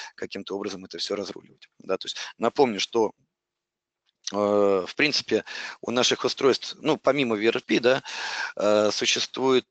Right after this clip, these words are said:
ряд, э, скажем так, механизмов взаимодействия с так называемой legacy сетью, да, то есть переход на S D wan не означает п-, э, единовременного перехода на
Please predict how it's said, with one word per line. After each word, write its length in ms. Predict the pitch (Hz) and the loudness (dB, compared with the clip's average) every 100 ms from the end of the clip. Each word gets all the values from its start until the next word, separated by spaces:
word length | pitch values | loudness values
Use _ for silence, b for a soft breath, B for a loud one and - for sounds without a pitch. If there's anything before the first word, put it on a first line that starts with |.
| - | -2
ряд, 460 | 110 131 120 - - | 4 4 4 0 -6
э, 540 | 110 107 107 104 104 98 B B _ | -2 0 2 0 -2 -6 B B _
скажем 320 | - - 110 101 | -6 -2 -2 2
так, 260 | 107 - _ _ _ _ _ _ _ _ _ - | 0 0 _ _ _ _ _ _ _ _ _ -4
механизмов 560 | 117 143 147 135 117 98 | 0 0 2 2 0 0
взаимодействия 640 | 117 117 117 139 - 113 | 2 2 2 0 2 2
с 400 | - 127 117 95 | 4 4 4 4
так 180 | - 107 | -2 -2
называемой 380 | 98 117 110 107 | 2 2 2 0
legacy 320 | 110 101 101 | 0 -2 -4
сетью, 340 | - 95 - - | -6 -8 -12 -6
да, 160 | 101 | -6
то 120 | - | -4
есть 160 | 92 - B B B - | -6 -6 B B B -4
переход 400 | 123 123 123 120 | 0 2 0 0
на 120 | 120 | 0
S 80 | 113 | 0
D 100 | 120 | 4
wan 240 | 139 143 | 4 4
не 80 | 113 | 0
означает 580 | 110 113 113 135 127 - B B B B _ - | 0 0 2 4 4 2 B B B B _ -14
п-, 100 | - | 0
э, 360 | 117 113 110 92 | 4 6 6 4
единовременного 800 | 113 135 143 135 156 135 113 107 | 2 0 2 4 4 4 0 -4
перехода 500 | - 117 - 160 127 | -2 -2 2 2 4
на 380 | 113 120 110 | 2 2 2